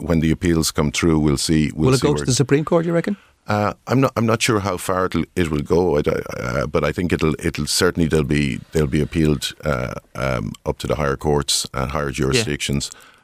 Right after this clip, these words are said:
Speaker 1: Um, and hopefully that settles it, because if that doesn't settle things, you have a situation where piab is, is virtually, is powerless because everything has been appealed. Every small injury goes to the,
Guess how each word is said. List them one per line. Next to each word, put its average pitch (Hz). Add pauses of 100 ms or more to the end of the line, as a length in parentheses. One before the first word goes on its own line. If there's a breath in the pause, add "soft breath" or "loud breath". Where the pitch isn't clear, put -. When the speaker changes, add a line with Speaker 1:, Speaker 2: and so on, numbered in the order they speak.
(160 loud breath)
Speaker 1:
Um, 65
and 78
hopefully 101
that 82
settles 87
it, 67
because 73
if 78
that 98
doesn't 95
settle 82
things, 69 (300 loud breath)
you 82
have 73
a 73
situation 78
where 69 (380)
piab 78
is, 69
is 67
virtually, 71
is 80
powerless 80
because 73
everything 78
has 71
been 76
appealed. 85 (120)
Every 85
small 82
injury 80
goes 73
to 78
the, 73